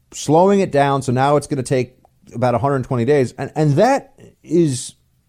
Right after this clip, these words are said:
important on, on its own because it tells you how entrenched we really are.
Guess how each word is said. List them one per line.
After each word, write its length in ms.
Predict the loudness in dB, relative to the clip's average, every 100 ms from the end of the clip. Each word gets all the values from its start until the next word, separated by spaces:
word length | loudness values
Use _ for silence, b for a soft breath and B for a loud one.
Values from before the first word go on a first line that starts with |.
| _ _
important 540 | -2 0 2 2 2 0
on, 100 | -2
on 160 | -2 -2
its 140 | -2
own 240 | 0 -2 b b b b b -4
because 360 | -2 2 0
it 600 | -2 -14 -18 -18 -16 -14 -2
tells 340 | 2 4 2
you 160 | 2 2
how 280 | 2 2 2
entrenched 420 | 0 0 -2 0
we 60 |
really 260 | 0 2 2
are. 360 | 2 0 -4